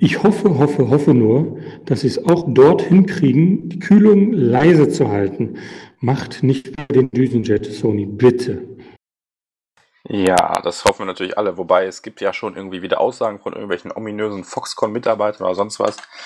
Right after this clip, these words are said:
Speaker 2: die sagen, dass die irgendwie viereinhalb Kilo wiegt, was irgendwie ziemlich viel klingt in meinen Au-, äh, Ohren. Und ja, irgendwie viel höher sei und sonst was. Also, pff, da haben sie wohl mehr Probleme bei der Kühlung.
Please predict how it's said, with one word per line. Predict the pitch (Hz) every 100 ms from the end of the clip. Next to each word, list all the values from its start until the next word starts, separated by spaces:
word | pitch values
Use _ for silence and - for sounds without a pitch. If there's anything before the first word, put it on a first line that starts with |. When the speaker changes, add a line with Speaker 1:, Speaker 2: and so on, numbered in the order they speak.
| - - -
Speaker 2:
die | 90
sagen, | - 95 98
dass | 90 -
die | -
irgendwie | 95 98
viereinhalb | - 131 139 - - -
Kilo | - - 135 120
wiegt, | - - - _
was | -
irgendwie | - 107 104 -
ziemlich | - 127 110 -
viel | - - 151 - _ _ _ -
klingt | - 131 143 131
in |
meinen | 127 123 -
Au-, | 120 -
äh, | 110 110
Ohren. | 113 127 135 _ _ _ - - - - _ _ -
Und | 107 110 107 98 - -
ja, | 95 -
irgendwie | 104 104
viel | - 113 107
höher | 123 147 120
sei | 117
und | 101
sonst | 95 110 -
was. | 123 -
Also, | 101 104 - - - -
pff, | - - - - - _
da | - 95
haben | 113 123
sie | 117
wohl | 120
mehr | 131
Probleme | 131 95 95 90
bei | 87
der | 87
Kühlung. | - 87 85